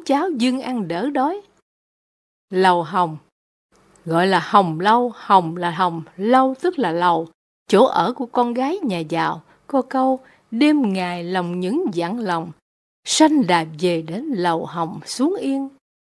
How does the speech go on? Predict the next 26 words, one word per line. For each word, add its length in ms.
Lầu 360
Quanh, 320
tên 260
một 140
cái 140
lầu 200
lớn 380
của 80
nhà 200
Tống, 240
dựng 220
ở 140
Cù 300
Châu. 280
Lầu 280
Tần, 400
lầu 260
của 120
Tần 340
Mục 200
Công 300
đời 160
Chiến 360
Quốc 240
cho 120
cất 300